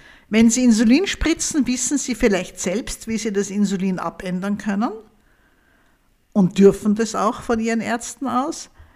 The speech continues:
Wenn Sie Tabletten nehmen, beobachten Sie Ihren Blutzucker gerade in den ersten Tagen und melden Sie sich bei Ihrem Diabetesarzt, Ihrer Diabetesärztin oder bei Hausarzt und Hausärztin,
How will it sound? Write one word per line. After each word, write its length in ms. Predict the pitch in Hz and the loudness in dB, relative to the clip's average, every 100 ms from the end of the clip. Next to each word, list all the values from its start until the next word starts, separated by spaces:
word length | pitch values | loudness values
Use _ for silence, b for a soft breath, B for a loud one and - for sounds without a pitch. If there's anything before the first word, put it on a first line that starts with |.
| b | b
Wenn 160 | 214 233 | 0 0
Sie 140 | 254 | 2
Tabletten 720 | 226 214 208 214 - - 302 | -2 -2 0 0 0 -2 0
nehmen, 480 | 285 277 302 320 277 - | 2 2 0 -4 -6 -4
beobachten 800 | 220 - 208 277 302 - - 202 | -4 -2 -2 0 0 -2 -4 -4
Sie 160 | - | -4
Ihren 300 | 185 190 196 | -6 -2 -2
Blutzucker 680 | 185 185 180 - 196 185 233 240 B - | -2 -4 -6 -6 -8 -2 -2 -2 B -10
gerade 440 | 196 180 247 285 | -2 2 2 0
in 80 | 269 | -2
den 120 | 226 | -2
ersten 640 | 196 202 - _ 190 180 | -4 -6 -8 _ -10 -8
Tagen 420 | - 147 175 226 | -4 -4 -2 -2
und 240 | 240 226 208 | 0 0 0
melden 460 | 196 196 262 302 | 0 0 0 -2
Sie 140 | 262 247 | -2 -4
sich 300 | - 247 - | -4 -8 -4
bei 100 | 196 | -4
Ihrem 300 | 170 190 185 | 0 0 0
Diabetesarzt, 1000 | 185 175 175 208 233 240 - 196 202 - | -2 -2 -4 -4 -4 -6 -6 -8 -8 -8
Ihrer 160 | 190 180 | -6 -6
Diabetesärztin 1200 | 180 160 165 190 202 226 190 185 185 - 202 | -6 -8 -6 -8 -6 -8 -6 -6 -8 -6 -6
oder 260 | 196 208 196 | -2 -2 -2
bei 180 | 185 165 | -2 -4
Hausarzt 540 | - 202 202 185 - | -4 -6 -4 -6 -6
und 160 | 165 151 | -10 -8
Hausärztin, 720 | 151 175 180 175 - 196 | -10 -8 -8 -8 -6 -6